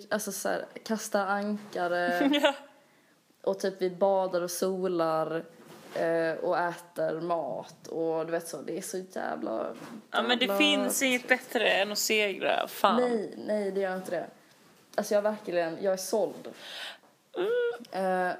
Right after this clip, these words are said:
Speaker 1: men sen så börjar så här, vid typ fem, sex-tiden så börjar det så här blåsa till liksom.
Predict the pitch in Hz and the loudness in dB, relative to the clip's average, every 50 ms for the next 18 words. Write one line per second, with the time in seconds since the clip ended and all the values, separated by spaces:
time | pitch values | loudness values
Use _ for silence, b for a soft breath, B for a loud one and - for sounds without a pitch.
0 | - - 208 214 208 214 247 240 233 - 202 202 208 208 208 208 - 240 214 190 | -6 2 2 4 4 4 0 -2 -2 -4 -2 2 2 2 2 2 0 -2 -2 -2
1 | - - - - _ _ _ _ _ _ _ _ - 208 214 214 214 - 214 208 | -4 -8 -14 -20 _ _ _ _ _ _ _ _ -6 -4 -4 -2 0 0 -2 -2
2 | - - - - b b b b b b b b b b b b b b _ - | -4 -10 -20 -20 b b b b b b b b b b b b b b _ -6
3 | - - 233 240 240 233 233 233 - 262 262 254 - - - - - - - 240 | 0 2 2 2 2 0 0 0 0 -2 -2 -2 -4 -4 -4 -4 -4 -2 0 0
4 | 226 220 214 208 196 214 214 214 226 240 254 269 285 - - - - b b b | 0 0 0 2 2 2 2 2 2 0 -2 -4 -6 -10 -16 -20 -20 b b b
5 | b b b b b b b b b b b b _ _ _ - - - - 226 | b b b b b b b b b b b b _ _ _ -14 -12 -2 0 0
6 | 214 214 202 220 214 208 226 - - 202 180 170 - 196 - - _ _ _ _ | 0 2 2 2 2 2 2 0 0 0 0 -2 -6 -10 -16 -18 _ _ _ _
7 | 220 226 220 214 214 214 - - - 208 208 - - 311 285 - - 71 69 67 | 2 2 2 2 0 -2 -4 -4 -4 -4 -4 -2 -2 -2 0 0 -4 -6 -6 -6
8 | 67 69 - - - - 90 | -6 -6 -8 -4 -4 -4 -4